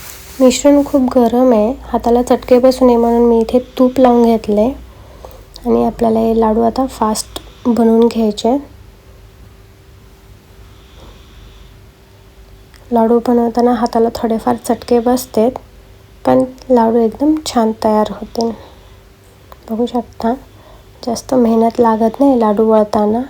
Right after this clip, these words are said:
आणि आपला पाक एकदम छान झालेला आहे, म्हणून आपले लाडू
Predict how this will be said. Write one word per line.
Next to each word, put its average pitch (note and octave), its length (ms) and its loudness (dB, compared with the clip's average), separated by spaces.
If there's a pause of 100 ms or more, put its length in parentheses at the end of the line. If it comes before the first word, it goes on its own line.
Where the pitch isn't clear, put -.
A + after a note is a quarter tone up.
(800)
आणि A3+ 120 0
आपला A3+ 240 0
पाक A3 340 -2
एकदम A3+ 340 0 (120)
छान A3 240 0
झालेला A3 400 0
आहे, G#3+ 140 -2 (260)
म्हणून A3+ 280 0 (1040)
आपले A3+ 280 0
लाडू A3 280 2